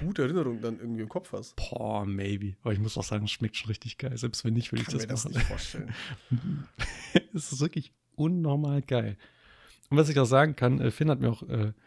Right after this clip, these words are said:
Speaker 2: mitgeteilt, ist ein aufmerksamer Zuhörer, dass
Speaker 1: Mhm.
Speaker 2: wir jetzt schon zum zweiten Mal erwähnt haben, dass Pizza Hut von Pepsi aufgekauft wurde. Das ist
Speaker 1: Ja?
Speaker 2: wohl nicht das erste Mal erwähnt worden in der letzten Folge von dir.
Speaker 1: <laughs> Oh no.
Speaker 2: <laughs> Und ich hab mir das einfach mal geglaubt.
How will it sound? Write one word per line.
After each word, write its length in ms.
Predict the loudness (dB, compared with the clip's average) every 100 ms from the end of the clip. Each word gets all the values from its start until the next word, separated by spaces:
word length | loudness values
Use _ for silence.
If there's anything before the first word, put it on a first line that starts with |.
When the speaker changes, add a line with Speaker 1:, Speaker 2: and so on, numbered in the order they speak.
| _ _ -4
Speaker 2:
mitgeteilt, 480 | 0 0 4 4 4
ist 80 |
ein 60 | 4
aufmerksamer 580 | 0 2 0 2 0 0
Zuhörer, 520 | 2 4 6 4 0 -4 _ _
dass 120 | -2
Speaker 1:
Mhm. 40 | 2
Speaker 2:
wir 40 |
jetzt 100 | 4
schon 180 | 6 4
zum 180 | 4 0
zweiten 420 | 6 8 8 8
Mal 140 | 2 4
erwähnt 380 | 4 4 4
haben, 160 | 0 0
dass 120 | -2
Pizza 320 | -4 -4 2 2
Hut 60 |
von 160 | 2 0
Pepsi 300 | -2 0 -4
aufgekauft 520 | -4 -6 -6 -6 -6
wurde. 240 | -6 -6 -8 _ _ _ _ _ _ _ _ -6
Das 140 | -2
ist 60 | 2
Speaker 1:
Ja? 220 | 8 8
Speaker 2:
wohl 140 | 8 2
nicht 220 | 0 2 4
das 120 | 4
erste 260 | 4 8
Mal 160 | 8 8
erwähnt 200 | 6 4
worden 160 | 4 4
in 60 |
der 80 | 2
letzten 180 | 0 -2
Folge 320 | 0 2 2
von 140 | 0
dir. 200 | 2 4
Speaker 1:
<laughs> 180 | 6 6
Oh 340 | 10 10 10 6
no. 240 | 6 6
Speaker 2:
<laughs> 300 | 8 8 6
Und 80 | 4
ich 80 | 2
hab 80 | 2
mir 60 | 2
das 180 | 2
einfach 160 | 0 4
mal 120 | 4
geglaubt. 480 | 2 4 4 4